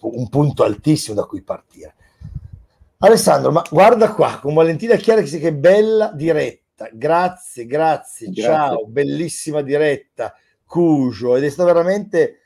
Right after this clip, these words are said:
Speaker 1: una diretta ricca, fertile, devo dirti che supera i duecento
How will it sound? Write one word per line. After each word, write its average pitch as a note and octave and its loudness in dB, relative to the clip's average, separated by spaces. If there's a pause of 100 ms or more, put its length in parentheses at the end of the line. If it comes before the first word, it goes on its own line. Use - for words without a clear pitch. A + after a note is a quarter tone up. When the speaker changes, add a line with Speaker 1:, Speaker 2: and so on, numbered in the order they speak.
(200)
Speaker 1:
una C#3+ -2
diretta C#3 2
ricca, F3 -6
fertile, D3 0
devo B2+ -4
dirti C3 -6
che A#2+ -16
supera C3 -4
i B2+ -6
duecento B2 -8